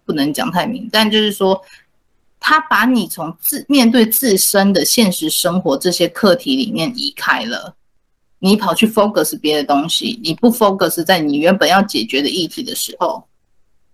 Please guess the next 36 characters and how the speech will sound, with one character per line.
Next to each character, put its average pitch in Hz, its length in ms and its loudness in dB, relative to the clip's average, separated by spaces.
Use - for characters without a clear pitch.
这 330 160 2
时 208 340 4
候， 220 480 2
有 202 60 -2
没 190 80 4
有？ 190 80 4
有 - 80 -2
没 196 60 0
有 196 60 6
看 233 140 8
这 226 60 4
个 214 80 6
点？ 139 340 0
你 185 120 2
这 262 140 6
已 233 40 4
经 262 100 6
完 220 160 4
全 208 180 2
偏 233 220 4
离 202 160 4
航 160 220 -6
道 190 160 4
了， 156 120 0
有 147 40 2
没 156 100 -2
有？ 139 280 -2
这 226 80 4
边 220 200 6
是 220 80 6
完 185 160 2
全 175 160 -2
偏 185 180 2
离 170 100 0
航 139 220 -2
道， 107 340 -2